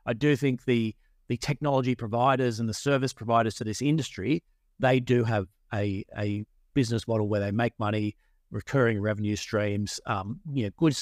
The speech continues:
good sight into years and years and years of growth. Um, uh, that's certainly where, where I prefer to play that, that theme. So, um, yeah, we've got a number of different countries, companies in this space.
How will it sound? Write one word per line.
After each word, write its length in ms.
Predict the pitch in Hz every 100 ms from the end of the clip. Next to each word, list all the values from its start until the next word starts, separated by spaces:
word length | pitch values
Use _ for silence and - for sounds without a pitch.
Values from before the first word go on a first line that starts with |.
| -
good 200 | - 147
sight 380 | 127 - 135 127 -
into 380 | 120 110 110 104 _ _
years 400 | 123 127 127 120
and 100 | 110
years 240 | 113 117 104
and 80 |
years 220 | 101 110 101
of 100 | -
growth. 380 | 107 110 - - _ _ -
Um, 520 | 98 101 98 92 92 - _
uh, 300 | 98 95 90
that's 180 | - 113
certainly 340 | - 117 107
where, 280 | 95 95 95 98
where 220 | 117 110
I 80 | 104
prefer 300 | - 110 104
to 60 | 104
play 260 | - 95
that, 160 | 92 - -
that 140 | - - _
theme. 300 | 92 85 - _ _ _ _ _
So, 480 | - 117 113 110 110 -
um, 500 | 117 107 104 101 101
yeah, 160 | 139 101
we've 160 | 135
got 100 | 117 -
a 80 |
number 220 | 160 160 127
of 40 |
different 180 | 117 120
countries, 380 | 135 127 120 113 -
companies 320 | 151 127 120
in 80 | 127
this 140 | 113
space. 480 | - 135 139 -